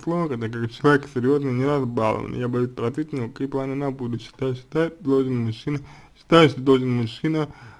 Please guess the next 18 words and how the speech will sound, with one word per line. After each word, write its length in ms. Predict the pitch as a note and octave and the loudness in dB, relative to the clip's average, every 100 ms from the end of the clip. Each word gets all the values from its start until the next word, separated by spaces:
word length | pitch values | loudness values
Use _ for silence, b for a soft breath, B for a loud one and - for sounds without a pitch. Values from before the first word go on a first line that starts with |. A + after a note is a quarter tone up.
| B - | B 0
когда 380 | D3 C3+ C3+ B2+ | 2 4 2 4
на 60 | |
этот 260 | C3 C3 C3 | 2 0 -4
разговор, 380 | A#2+ A#2+ A#2 - | -2 -4 -4 -2
этот 260 | C#3 C#3 C3 | -4 0 0
разговор 440 | A#2 A2+ A#2 C3+ | 2 2 2 2
начать. 640 | B2 B2+ B2 - A#2 G#2 | 0 -2 -4 -2 -2 -2
Помогите 360 | - A#2 D3 D3 | -6 -4 -4 -4
советом. 440 | C3 A#2+ F#2+ B2 | -2 0 0 0
Если 180 | F3+ F#3 | 0 2
у 40 | D3+ | 0
вас 120 | C#3+ - - | 0 -6 -6
чувствуется 600 | C#3 B2+ D#3 D#3 C3+ C3+ | -4 0 -2 -2 -4 -6
переложение 680 | - C3+ C3 B2+ D3 D3 C#3 | -4 0 2 2 -2 -2 -4
ответственности, 1000 | C#3 B2+ A2 - - A#2 A2 - A#2 G#2 G#2+ | -2 0 0 -2 -6 -4 -4 -8 -8 -8 -8
да, 240 | A#2+ C#3 C#3 | -4 -4 -4
то 140 | G#2 | -4
есть 120 | A2+ | -6